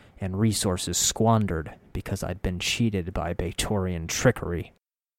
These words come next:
"Will you swear it, Skull?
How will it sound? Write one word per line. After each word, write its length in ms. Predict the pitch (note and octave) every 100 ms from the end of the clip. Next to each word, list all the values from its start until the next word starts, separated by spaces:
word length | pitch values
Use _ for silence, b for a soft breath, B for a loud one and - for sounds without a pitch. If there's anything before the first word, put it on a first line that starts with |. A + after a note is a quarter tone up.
| _ _ _ _
"Will 360 | A#2 G#2+ G#2+ G#2
you 240 | G2+ G2+
swear 600 | F#2+ - - G#2+ A2+ A2+
it, 260 | B2 - - _ -
Skull? 680 | - - B2+ A#2 B2 B2+